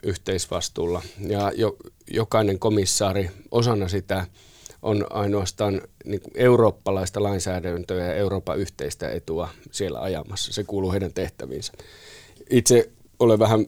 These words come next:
federalisti siinä mielessä, että joskus ajattelin, että eh-, ehkä tämmöisen niin kuin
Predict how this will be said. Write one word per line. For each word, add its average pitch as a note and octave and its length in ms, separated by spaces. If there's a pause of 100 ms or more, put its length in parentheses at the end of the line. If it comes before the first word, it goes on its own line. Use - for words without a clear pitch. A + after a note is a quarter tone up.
(720)
federalisti G#2+ 920 (580)
siinä A2+ 320
mielessä, G2+ 520
että F#2+ 300 (500)
joskus A#2 300
ajattelin, G#2 540
että F#2 280 (160)
eh-, G#2 560
ehkä A2 240
tämmöisen A2 360
niin G#2+ 80
kuin A2 260